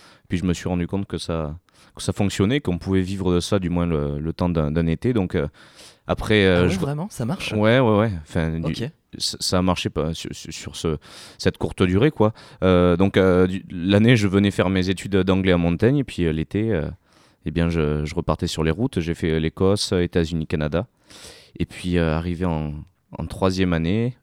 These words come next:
Speaker 1: euh, du coup, j'ai eu ma licence et je me suis dit que j'avais envie de, d'aller chercher plus loin avec la musique. Donc, j'ai tout quitté pour partir en Australie.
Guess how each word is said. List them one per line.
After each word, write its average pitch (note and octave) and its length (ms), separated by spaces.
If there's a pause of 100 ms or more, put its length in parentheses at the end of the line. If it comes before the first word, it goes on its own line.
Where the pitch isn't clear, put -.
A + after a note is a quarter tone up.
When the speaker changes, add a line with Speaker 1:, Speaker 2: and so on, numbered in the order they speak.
Speaker 1:
euh, D2+ 360 (280)
du D#2 240
coup, - 140
j'ai D#2 120
eu D2+ 40
ma D#2 120
licence F#2+ 560
et D#2 240
je D2+ 60
me D2+ 120
suis D#2 200
dit E2+ 140
que D2+ 260 (380)
j'avais E2+ 240
envie E2+ 260
de, E2+ 200
d'aller D#2+ 200
chercher D#2 300
plus - 180
loin G#2 180
avec F2 140
la D#2+ 60
musique. E2 440 (720)
Donc, A2 160
j'ai G#2 120
tout - 100
quitté B2+ 340 (400)
pour G2 120
partir B2+ 300
en A#2 80
Australie. G2 500